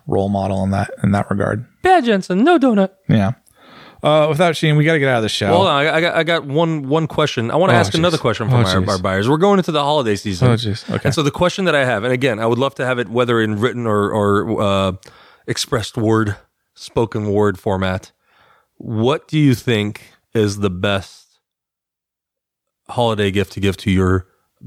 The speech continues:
Speaker 2: beloved motorcyclist?
Speaker 1: More motorcycles.
Speaker 2: Or an A and R Pro, uh, account?
Speaker 1: Oh, hey, look at you.
Speaker 2: What?
Speaker 1: I like that.
Speaker 2: No, but seriously, what is, what do you think is your best,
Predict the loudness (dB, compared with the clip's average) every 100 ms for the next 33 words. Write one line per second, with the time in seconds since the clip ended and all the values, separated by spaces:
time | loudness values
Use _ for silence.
0 | -2 0 2 0 0 0 -2 -2 -4 -4
1 | -10 -16 -20 _ _ 0 2 2 0 0
2 | -2 -4 -6 -10 _ _ _ _ -10 -6
3 | -4 -2 0 0 -2 -4 -2 0 0 -2
4 | 0 -2 -2 -2 -2 2 4 4 4 4
5 | 4 4 4 4 4 0 0 0 -2 -4
6 | -4 0 2 2 0 0 -4 -12 _ -2
7 | 0 2 0 0 0 2 2 2 0 2
8 | 2 2 -2 -2 -2 -4 -10